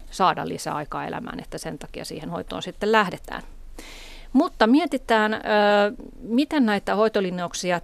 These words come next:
tehdään. Terveydenhoidon kustannukset ovat noin seitsemäntoista miljardia euroa vuodessa, ja on sanottu, että puolet tästä niin sanotusta kestävyysvajeesta tulisi hoitaa sote-kuluja leikkaamalla, niin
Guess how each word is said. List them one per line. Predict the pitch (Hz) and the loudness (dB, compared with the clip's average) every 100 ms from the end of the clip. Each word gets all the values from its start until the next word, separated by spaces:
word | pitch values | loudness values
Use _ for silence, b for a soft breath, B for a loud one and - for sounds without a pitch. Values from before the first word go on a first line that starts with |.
| - | 2
tehdään. | 240 240 190 - 165 - B B B - | 2 2 0 0 0 -4 B B B -4
Terveydenhoidon | 226 220 190 185 185 196 | 0 0 2 2 0 -2
kustannukset | - 240 - 180 165 180 - | 2 2 2 -2 -2 -6 -4
ovat | 175 170 | -4 -2
noin | 180 170 | -6 0
seitsemäntoista | 226 214 180 165 160 175 | 0 0 -4 -8 -6 -4
miljardia | 185 208 196 156 - - 156 b b b - - | 0 2 2 -2 -4 -8 -8 b b b -18 -6
euroa | 208 196 185 165 170 170 - 170 | 2 2 2 0 -4 -4 -8 -4
vuodessa, | 190 190 175 160 - 165 | 2 4 4 0 0 -2
ja | 170 | -2
on | |
sanottu, | 165 196 180 - 156 | 0 0 0 -2 -6
että | 147 170 - | -4 -6 2
puolet | 214 175 160 - - | 4 4 0 -8 -4
tästä | 170 - 175 180 | -4 -2 -4 -2
niin | 190 180 | -2 -2
sanotusta | 175 165 165 - 170 | -4 -4 -6 -8 -8
kestävyysvajeesta | - 190 - 160 160 - 190 202 175 156 - 170 B B B | -4 -4 -4 -6 -6 -4 0 2 2 0 -2 -4 B B B
tulisi | 269 277 208 175 - - | 0 4 4 2 -4 -2
hoitaa | 196 180 185 | 0 0 -2
sote-kuluja | 151 214 202 147 - 156 151 156 | -4 -4 -4 -6 -8 -6 -6 -4
leikkaamalla, | - 185 170 170 160 165 170 | 0 0 0 -2 -2 -2 -4
niin | 180 185 | -4 -6